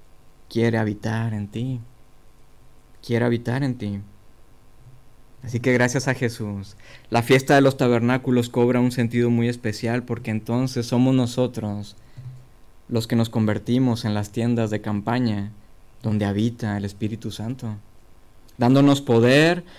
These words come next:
dándonos transformación, dándonos consuelo, dándonos guía, convencimiento de nuestro pecado, pero también ayuda para poder amar a los demás.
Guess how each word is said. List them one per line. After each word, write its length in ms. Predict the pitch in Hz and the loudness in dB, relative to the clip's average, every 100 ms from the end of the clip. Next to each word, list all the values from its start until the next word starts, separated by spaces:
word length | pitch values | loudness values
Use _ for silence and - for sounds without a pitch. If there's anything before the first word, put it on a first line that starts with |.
| - | -2
dándonos 400 | 120 139 143 143 | 2 4 4 2
transformación, 960 | 127 117 117 113 107 104 123 123 131 131 | 0 -2 -2 -2 -2 -2 2 4 4 4
dándonos 440 | 135 139 135 135 | 4 4 2 0
consuelo, 840 | - 110 - 113 123 127 127 131 135 - - - - | -2 -4 0 2 4 4 2 -2 -6 -18 -20 -20 -4
dándonos 440 | 120 139 143 139 117 | 2 4 6 4 6
guía, 400 | 135 147 156 151 | 6 8 8 6
convencimiento 880 | 139 127 127 127 120 127 143 147 151 | 4 4 4 4 6 6 4 4 2
de 80 | |
nuestro 300 | 135 120 131 | 2 0 -2
pecado, 680 | 123 123 123 123 127 127 131 131 - - - - | -2 0 2 4 4 2 -2 -6 -18 -20 -20 -2
pero 180 | 123 120 | 0 2
también 360 | 120 113 123 | 2 4 4
ayuda 460 | 127 117 127 131 107 | 2 2 2 0 -2
para 240 | 110 104 | -4 -4
poder 440 | 107 110 110 113 117 120 | -4 -4 -2 -2 -4 -6
amar 320 | 104 107 127 | -4 -2 -2
a 60 | |
los 180 | 127 107 | -4 -4
demás. 480 | 104 101 98 98 - | -6 -8 -8 -14 -18